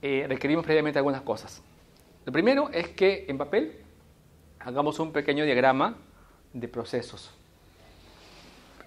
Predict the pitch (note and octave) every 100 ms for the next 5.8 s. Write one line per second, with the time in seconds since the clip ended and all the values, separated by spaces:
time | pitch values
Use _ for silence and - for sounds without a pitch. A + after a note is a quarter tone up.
0 | D#3+ F3 A#3 - G3 G3+ F3 G3 C#3 A#2
1 | B2+ D3 F#3 F#3 F3+ F3 B2+ A#2+ F3+ D#3
2 | B2+ A#2 D#3+ - G3+ C#3+ A#2 A2+ A2 -
3 | A2+ A2+ A#2 A2 G#2+ - G#2 - C#3+ D3
4 | A3+ B3 - G#3+ B3 - D#3+ - - F3
5 | F3+ D#3+ D#3 F3 F3+ E3+ G#3 G#3